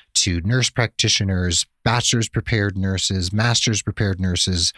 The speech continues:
nurses with P H Ds and D N Ps, and you name it, nurses matter. And during the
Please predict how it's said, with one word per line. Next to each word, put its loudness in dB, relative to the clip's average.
nurses 2
with -4
P 2
H -2
Ds 0
and -6
D 0
N 0
Ps, 0
and 0
you 2
name 2
it, 0
nurses 2
matter. 2
And 0
during 2
the 0